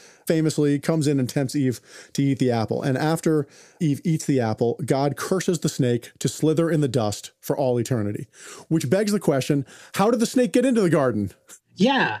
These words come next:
Speaker 2: What was it doing beforehand? Did it have feet? How did it get in the tree? Did it slither?
Speaker 1: Yeah. Well, so if it was slithering afterwards, what was it doing before? And the snake can reason, but snakes don't reason anymore.
Speaker 2: I mean, I was taught that the snake was the devil.
Speaker 1: That's not in there.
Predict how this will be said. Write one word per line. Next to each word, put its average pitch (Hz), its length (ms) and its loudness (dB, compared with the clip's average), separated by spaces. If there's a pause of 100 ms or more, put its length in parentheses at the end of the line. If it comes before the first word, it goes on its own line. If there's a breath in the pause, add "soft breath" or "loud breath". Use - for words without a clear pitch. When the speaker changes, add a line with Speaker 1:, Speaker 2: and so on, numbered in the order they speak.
Speaker 2:
What 208 120 4
was 214 100 2
it 233 100 2
doing 226 160 4
beforehand? 208 640 2
Did 165 160 0
it 160 40 -2
have 165 180 0 (100)
feet? 202 360 0 (580 loud breath)
How 226 120 2
did 262 120 4
it - 40 -4
get 277 120 2
in 277 40 2
the 285 60 4
tree? 254 520 2 (100)
Did 185 120 2
it 185 140 0
slither? 240 580 0 (100)
Speaker 1:
Yeah. 339 160 2
Well, 202 220 2
so 220 180 4
if 185 120 2
it 214 80 4
was 190 120 2
slithering 226 420 2
afterwards, 165 500 2
what 180 100 2
was 170 100 2
it 175 80 0
doing 190 220 2
before? 175 400 0 (380 loud breath)
And 165 160 2
the 147 40 -2
snake 208 260 0
can 147 180 2
reason, 160 400 2
but 151 180 0
snakes - 280 -2
don't 165 120 2
reason 160 260 2
anymore. 180 520 0 (600 soft breath)
Speaker 2:
I 196 60 2
mean, 170 120 4
I 185 80 0
was 220 120 0
taught 160 180 0
that - 100 -4
the - 60 -12
snake - 260 -2
was 127 100 -6
the 131 80 -4
devil. - 320 -8 (240)
Speaker 1:
That's 226 220 0
not 262 160 2
in 220 120 2
there. 107 240 -6